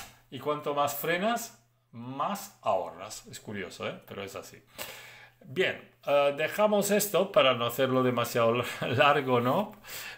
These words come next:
Eh, después cada uno piense lo que quiera, pero bueno, cuanto más se utiliza, más se ahorra, claro. <laughs> Em, bien, después nos vamos un poco a otro te-, a otra, que es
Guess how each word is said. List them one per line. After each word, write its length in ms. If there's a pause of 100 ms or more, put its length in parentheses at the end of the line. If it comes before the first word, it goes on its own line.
Eh, 640
después 400
cada 200
uno 200
piense 280
lo 100
que 140
quiera, 380
pero 180
bueno, 280 (580)
cuanto 300
más 180
se 100
utiliza, 580
más 260
se 80
ahorra, 360
claro. 500 (320)
<laughs> 300
Em, 720
bien, 500 (200)
después 440
nos 180
vamos 420
un 160
poco 560
a 600
otro 280
te-, 280
a 100
otra, 520
que 440
es 320